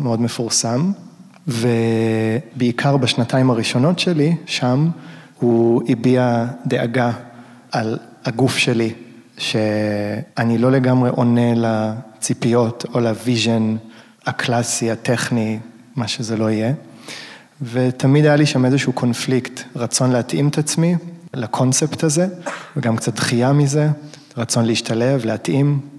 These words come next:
אפרופו out of context, קצת להרגיש, הרגשתי out of context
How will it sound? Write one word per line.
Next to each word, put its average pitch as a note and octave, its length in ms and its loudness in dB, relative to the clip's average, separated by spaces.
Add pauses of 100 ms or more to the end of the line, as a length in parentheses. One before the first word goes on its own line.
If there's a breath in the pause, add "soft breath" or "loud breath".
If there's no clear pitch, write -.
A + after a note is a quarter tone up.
(140)
אפרופו A#2 760 -2 (140)
out A#2 260 0
of - 180 -4
context, - 720 -2
קצת - 280 -6
להרגיש, A2+ 540 -2 (180)
הרגשתי A2+ 500 -2 (100)
out A#2 160 2
of A2 180 -2
context B2+ 640 -2